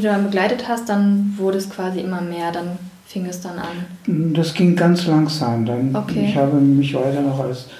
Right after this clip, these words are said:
Speaker 2: als Therapeut, äh, betätigt. Und irgendwann sagte mir dann ein, ein, ein Mensch, der meinem Lehrer sehr, sehr nahe war, der sehr hoch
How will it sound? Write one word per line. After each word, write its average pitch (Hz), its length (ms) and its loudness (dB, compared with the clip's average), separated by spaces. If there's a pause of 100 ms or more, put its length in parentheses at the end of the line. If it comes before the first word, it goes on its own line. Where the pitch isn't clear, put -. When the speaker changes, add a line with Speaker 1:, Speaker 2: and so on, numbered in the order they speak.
(220)
Speaker 2:
als 139 240 -8
Therapeut, 139 800 -2
äh, 160 180 0
betätigt. 170 720 0 (520)
Und 139 300 0
irgendwann 160 840 2
sagte 147 380 0
mir 156 200 4
dann 143 260 4
ein, 131 520 0 (360)
ein, 131 520 -2
ein 135 280 0
Mensch, 143 380 0
der 139 140 -4
meinem 131 280 0
Lehrer 139 320 2
sehr, 131 240 2
sehr 143 180 2
nahe 139 400 2
war, 170 380 0 (240)
der 117 140 0
sehr 135 320 0
hoch 151 320 2